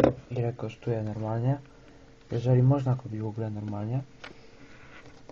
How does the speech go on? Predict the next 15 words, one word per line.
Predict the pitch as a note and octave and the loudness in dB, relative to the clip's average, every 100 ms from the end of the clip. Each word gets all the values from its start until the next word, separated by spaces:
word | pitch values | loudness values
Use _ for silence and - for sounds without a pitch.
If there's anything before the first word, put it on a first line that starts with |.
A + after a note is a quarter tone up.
| - - - - - - - - - | -20 -20 -20 -20 -20 -20 -20 -16 -6
Ja | A#2+ | -6
tutaj | - - A#2+ | -6 -4 -2
już | A#2+ A2+ | -2 -2
widzę, | A2+ A#2+ A2+ G2+ - A2+ | -4 -2 -2 -6 -12 -8
e, | A2+ G#2+ G#2 G#2 A2 B2+ - - - | -6 -6 -6 -8 -10 -10 -12 -16 -20
skład, | - - B2 A#2+ B2+ | -16 -2 0 0 -2
jaki | B2+ A2+ | -6 -4
mamy. | A2+ A2+ C#3 D#3+ - - - - - - | -4 0 0 -2 -14 -20 -20 -20 -14 -6
E, | A2 A2 A2 A2 G#2+ A2+ - - - - - - | -4 -4 -4 -4 -4 -8 -12 -20 -20 -20 -20 -2
Kon-, | C#3 C3 B2 - - - - - - C3 - - - - - - - - - - - - - - | 4 4 4 -2 -20 -20 -20 -20 -16 -16 -18 -20 -20 -20 -20 -20 -20 -20 -20 -20 -20 -20 -20 -4
Konczowski | B2+ B2 - A#2 A2 - - A#2 A2+ - | 0 0 0 -4 -4 -10 -6 -4 -4 -8
z, | G#2+ G#2+ A2+ A2 A2+ - - - - - - - - - - - | -10 -4 -2 0 -2 -8 -20 -20 -20 -20 -20 -20 -20 -20 -12 -4
e, | A2 A2 A2 | -2 0 0
Ruch | A2+ | -2
Chorzów, | G#2+ A2 A2+ C#3+ D#3+ | -2 0 4 4 2